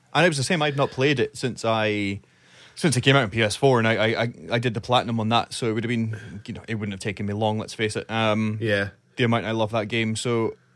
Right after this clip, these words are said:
Speaker 1: it would have been years since I had last
Speaker 2: Yeah.
Speaker 1: played it, and it was, it was so cool to go through it again.
Speaker 2: Yeah.
Speaker 1: Um, but I'm ready. I'm ready for something new.
Speaker 2: I'm ready for something new too.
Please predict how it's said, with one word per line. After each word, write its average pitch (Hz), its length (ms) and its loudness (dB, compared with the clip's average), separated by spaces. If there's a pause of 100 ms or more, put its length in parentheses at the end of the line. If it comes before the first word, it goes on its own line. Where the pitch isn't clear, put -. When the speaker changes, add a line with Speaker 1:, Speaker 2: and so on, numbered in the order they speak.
(300)
Speaker 1:
it - 140 -10
would 147 120 2
have 135 100 2
been 180 240 2
years 131 340 0
since 104 200 -4
I 101 120 0
had 92 200 -2
last 104 240 4
Speaker 2:
Yeah. 85 60 -12
Speaker 1:
played 117 200 -2
it, 92 120 -2
and 107 100 -6
it 87 60 -6
was, - 240 -8
it 123 80 -6
was 104 120 -8
so 139 280 -8
cool 127 240 -6
to 110 80 -14
go 101 140 -8
through 95 180 -10
it 82 40 -8
again. 98 340 -6
Speaker 2:
Yeah. 104 260 2
Speaker 1:
Um, 98 220 -4 (320)
but - 100 -2
I'm 139 120 -4
ready. 139 320 -4
I'm 139 100 -6
ready 143 140 -8
for 139 120 -10
something 147 300 -10
new. 160 160 -8
Speaker 2:
I'm 175 160 2
ready 151 200 6
for 139 120 -4
something 110 440 -4
new 95 160 -4
too. 67 400 -12